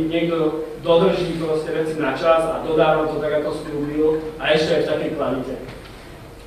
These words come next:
preto, ak chcete byť dobrý a ponúka naozaj niečo navyše, snažte sa dodržovať deadline a snažte sa to klientovi odovzdať skôr. Vtedy si podľa mňa získate jeho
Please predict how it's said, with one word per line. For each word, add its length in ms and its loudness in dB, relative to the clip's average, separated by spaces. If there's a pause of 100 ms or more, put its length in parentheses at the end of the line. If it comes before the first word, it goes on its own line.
(560)
preto, 400 6
ak 160 2
chcete 240 6
byť 160 4
dobrý 400 6
a 80 4
ponúka 320 6
naozaj 400 4
niečo 240 0
navyše, 400 0
snažte 320 0
sa 80 2
dodržovať 320 4 (160)
deadline 320 2
a 160 -2
snažte 320 0
sa 400 2
to 80 -4
klientovi 720 -2 (300)
odovzdať 640 6
skôr. 260 -6 (460)
Vtedy 320 2
si 100 -6
podľa 220 4
mňa 180 2
získate 540 2 (1040)
jeho 500 2